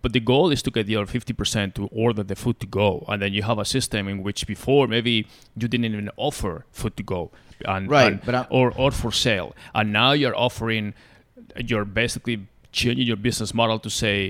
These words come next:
Speaker 1: "Hey, we, we have dine in or order to go."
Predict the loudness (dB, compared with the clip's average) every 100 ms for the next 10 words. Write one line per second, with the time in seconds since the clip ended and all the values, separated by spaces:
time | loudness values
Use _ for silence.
0 | -2 0 2 0 -4 -4 -6 -4 -2 -4
1 | -4 _ -4 2 4 4 2 0 -4 -6
2 | -2 0 -2 -2 -2 -2 -6 0 2 2